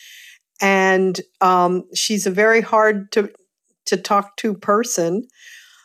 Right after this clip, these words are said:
But we're gonna talk to the person who set up the system under which she learned to be such a fabulous scientist. We're gonna be speaking with Freeman Hrabowski the third,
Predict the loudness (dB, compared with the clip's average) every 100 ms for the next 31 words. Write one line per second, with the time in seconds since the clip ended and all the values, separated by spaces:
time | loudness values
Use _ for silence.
0 | _ _ _ _ _ _ _ 0 0 0
1 | 0 2 2 2 2 0 0 0 0 -4
2 | -2 -2 -2 -2 0 -2 -2 -2 -2 -2
3 | 0 2 2 0 -2 -2 -2 -4 0 0
4 | -2 -8 -10 -4 0 2 0 0 -2 -2
5 | -10 -18 _ 0 2 2 2 0 -2 -6
6 | -4 -2 0 2 2 2 -2 0 0 0
7 | -4 -4 -8 -8 -2 0 0 -2 -2 -4
8 | -6 -6 -4 -4 -6 -10 -14 -16 -18 -20
9 | -20 _ _ _ -2 0 0 -2 -4 -4
10 | -4 -4 -2 -2 -4 -6 -2 0 0 -2
11 | -4 -4 0 0 -2 -4 -6 -6 -14 _
12 | -2 0 0